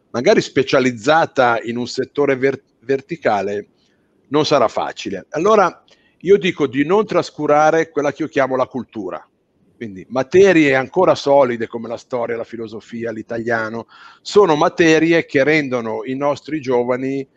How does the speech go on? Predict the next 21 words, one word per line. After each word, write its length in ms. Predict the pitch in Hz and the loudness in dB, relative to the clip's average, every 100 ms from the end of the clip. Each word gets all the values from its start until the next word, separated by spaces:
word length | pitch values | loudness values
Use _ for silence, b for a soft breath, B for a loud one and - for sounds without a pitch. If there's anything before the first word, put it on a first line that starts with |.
| _ _ _ | _ _ _
a 40 | 127 | -2
livello 300 | 135 156 160 | 2 4 2
culturale 500 | 151 - 151 143 135 | 0 -2 2 2 0
solidi, 480 | - 139 143 147 143 | 0 0 0 -2 -8
quindi 260 | 147 123 | -8 -8
capaci 680 | 113 143 - 151 151 - 143 | -2 0 2 2 0 -8 -10
di 340 | 123 131 139 - _ _ | -6 -6 -6 -12 _ _
discutere, 800 | _ 110 127 - 156 170 175 165 | _ -18 -18 -10 -8 -4 0 0
di 320 | 131 135 160 170 | -2 -2 -2 -2
aumentare 920 | - 139 143 139 - 135 139 147 151 | -2 -2 -2 -4 0 0 2 0 -2
il 140 | 139 139 | -4 -2
loro 260 | 135 143 | 0 0
senso 400 | 139 143 139 - | -2 -6 -8 -10
critico 720 | 139 135 131 135 _ 147 143 - b b b - | -8 -8 -8 -12 _ -2 -2 -6 b b b -12
anche 340 | - 160 208 190 | -2 -2 2 2
verso 400 | 135 131 131 139 | 4 2 0 -6
le 100 | 127 | -4
cose 260 | 135 117 113 | -2 -2 -2
tecnologiche. 800 | 110 110 107 95 85 - - 90 | -8 -10 -12 -12 -14 -18 -20 -16
Quindi 240 | 127 113 | -14 -4
oggi 500 | 135 170 135 151 131 | 0 0 0 -4 -4